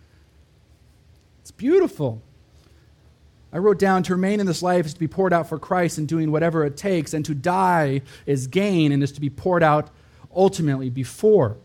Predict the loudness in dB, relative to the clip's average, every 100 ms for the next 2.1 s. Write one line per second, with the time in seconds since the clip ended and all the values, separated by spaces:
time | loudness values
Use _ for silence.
0 | _ _ _ -6 -4 -6 -14 -20 -20 -20
1 | _ _ _ _ _ _ _ _ -6 -4
2 | -4